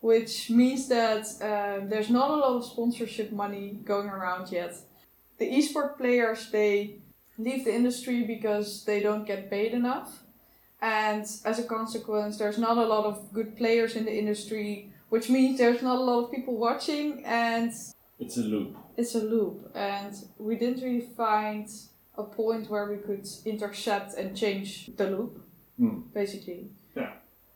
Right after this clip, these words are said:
Speaker 1: Uh, and also we thought about what we want with the company, and we had a big question mark if we wanted to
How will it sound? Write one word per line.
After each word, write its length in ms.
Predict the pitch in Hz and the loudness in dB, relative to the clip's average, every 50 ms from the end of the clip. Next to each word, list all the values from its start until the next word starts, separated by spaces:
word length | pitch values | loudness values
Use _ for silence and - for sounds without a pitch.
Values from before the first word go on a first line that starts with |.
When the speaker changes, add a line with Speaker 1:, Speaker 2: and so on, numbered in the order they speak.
| _ - | _ -2
Speaker 1:
Uh, 500 | 208 208 208 208 202 202 202 196 208 202 - | 2 4 4 4 4 4 2 -2 -4 -4 -2
and 140 | 226 240 | 0 0
also 340 | 240 254 247 - 285 254 254 233 | 0 -2 -2 2 2 2 2 2
we 80 | 233 | -2
thought 320 | 233 - - 233 226 226 233 | -4 -4 -4 -2 -2 -2 -2
about 540 | 226 220 220 208 208 208 208 208 208 - | -2 0 0 2 2 2 2 0 -2 -4
what 180 | - 208 202 - | -6 -8 -6 -6
we 120 | 214 202 | -8 -8
want 420 | 196 196 196 202 208 208 208 - - | -4 -4 -2 -2 -2 -4 -6 -8 -10
with 160 | 196 190 - | -12 -10 -8
the 80 | 214 208 | -8 -6
company, 720 | 208 208 208 208 - 214 202 202 202 202 202 202 202 202 - - - - _ _ _ _ _ - | -4 -4 -4 -4 -6 -6 -8 -6 -6 -6 -6 -8 -10 -12 -16 -18 -20 -20 _ _ _ _ _ -8
and 480 | - 190 190 196 190 185 185 185 185 - - - - - - - _ _ - | -6 -4 -2 -2 -2 -4 -4 -8 -10 -12 -12 -12 -14 -14 -18 -20 _ _ 0
we 80 | 208 | 2
had 160 | 208 208 208 208 | 4 4 4 4
a 60 | 208 | 2
big 260 | 208 208 202 - - | 0 0 -2 -2 -6
question 460 | - 233 220 220 220 - - 240 220 | -2 0 0 0 0 0 -2 -2 0
mark 340 | 214 208 208 208 208 - - - | 2 2 2 2 0 -2 -4 -6
if 180 | 214 208 - | -6 -4 -4
we 100 | 214 220 208 208 | -4 -6 -6 -6
wanted 480 | 190 196 196 202 214 208 208 196 - - | -4 -6 -4 -4 -4 -6 -8 -10 -10 -10
to 520 | - 208 196 190 185 190 185 180 180 - | -6 -4 -4 -4 -6 -6 -8 -10 -10 -12